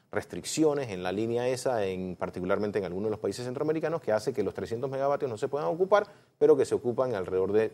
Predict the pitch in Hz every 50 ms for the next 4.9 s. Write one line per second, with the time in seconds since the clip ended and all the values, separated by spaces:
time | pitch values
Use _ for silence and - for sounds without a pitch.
0 | - - 95 - - - 95 - 113 101 101 101 - 98 90 90 95 92 85 90
1 | 90 87 87 85 85 87 85 - 90 90 87 82 - 92 90 87 - - _ _
2 | _ _ _ - 107 107 107 107 101 - 104 - - 104 107 117 123 117 - -
3 | - 120 101 92 - 95 - 151 160 151 - - 139 135 131 120 101 120 113 101
4 | - 98 98 - - 113 110 107 98 98 - - 87 90 82 69 52 -